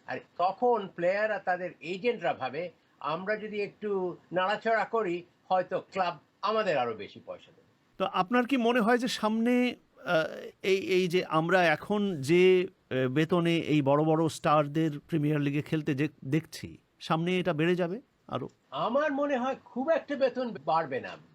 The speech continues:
Speaker 1: প্রিমিয়ার লিগের ভালো টেলিভিশন ডিল করেছে, কিন্তু অত বেতন এখন অত বাড়বে না, আমার সেটা মনে হয় না। আমার মনে হয় হয়তো স্পেন ইয়া ইটালি, আহ, পয়সা দিতে পারে, কিন্তু, আহ, এই ইংল্যান্ডে ব্রেক্সিট হয়ে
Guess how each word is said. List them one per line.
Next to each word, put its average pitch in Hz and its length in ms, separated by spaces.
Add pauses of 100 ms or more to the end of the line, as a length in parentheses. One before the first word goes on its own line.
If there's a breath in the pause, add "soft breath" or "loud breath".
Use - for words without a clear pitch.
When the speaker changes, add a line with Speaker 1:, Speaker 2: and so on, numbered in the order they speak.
Speaker 1:
প্রিমিয়ার 160 320
লিগের 170 320
ভালো 151 320
টেলিভিশন 156 560
ডিল 156 220
করেছে, 139 380
কিন্তু 147 360 (280 soft breath)
অত 214 260
বেতন 202 420
এখন 170 280 (140)
অত 185 200
বাড়বে 107 420
না, - 140 (180)
আমার 156 340
সেটা 156 180
মনে 131 220
হয় 151 160
না। 214 180 (280 soft breath)
আমার 139 280
মনে 160 220
হয় 208 320
হয়তো 165 540 (120)
স্পেন 170 380
ইয়া 151 140
ইটালি, 147 480 (380 soft breath)
আহ, 123 220
পয়সা 151 280
দিতে 139 240
পারে, 143 320 (260)
কিন্তু, 160 360
আহ, 143 220 (200)
এই 139 320 (280)
ইংল্যান্ডে 156 760 (280)
ব্রেক্সিট 175 540
হয়ে 120 280